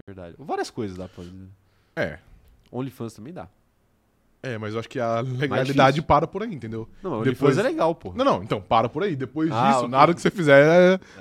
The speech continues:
Speaker 2: já, você, você não consegue mudar de realidade e ainda está dentro da lei, perante
Speaker 1: Você
Speaker 2: a lei.
Speaker 1: tem, você tem um, algum tipo de medo, da, da, receio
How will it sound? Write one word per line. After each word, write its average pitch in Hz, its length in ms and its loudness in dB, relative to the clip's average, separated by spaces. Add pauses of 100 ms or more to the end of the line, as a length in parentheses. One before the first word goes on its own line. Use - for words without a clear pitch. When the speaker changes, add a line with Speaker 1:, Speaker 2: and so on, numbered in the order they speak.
(160)
Speaker 2:
já, 139 380 2 (220)
você, 143 320 0 (200)
você - 120 -12
não 147 80 -2
consegue 156 240 -4
mudar 143 220 2
de 139 80 -2
realidade 123 500 0
e 120 40 2
ainda 120 160 -2
está 120 280 0
dentro 123 280 -4
da 127 120 2
lei, 113 200 -2
perante 123 260 -4
Speaker 1:
Você 381 120 2
Speaker 2:
a - 40 0
lei. 427 160 2
Speaker 1:
tem, 202 200 -4
você 226 180 -4
tem 320 300 -4
um, 180 140 -4
algum 143 300 -2
tipo 139 280 -12
de 120 140 -6
medo, 117 480 -8
da, 101 280 -10
da, 92 340 -20
receio 113 600 -10